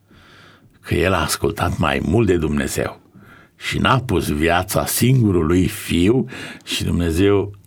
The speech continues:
apasă pe aceste aspecte ca să,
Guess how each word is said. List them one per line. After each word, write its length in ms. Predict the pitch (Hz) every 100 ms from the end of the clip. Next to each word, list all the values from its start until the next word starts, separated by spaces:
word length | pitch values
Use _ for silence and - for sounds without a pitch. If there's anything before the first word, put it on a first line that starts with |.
| _
apasă 640 | - - _ 117 104 -
pe 140 | 98
aceste 580 | 58 - 101 95 - - -
aspecte 960 | - - - - - - 113 123 139 135 - - - -
ca 240 | - - 87
să, 420 | - 87 85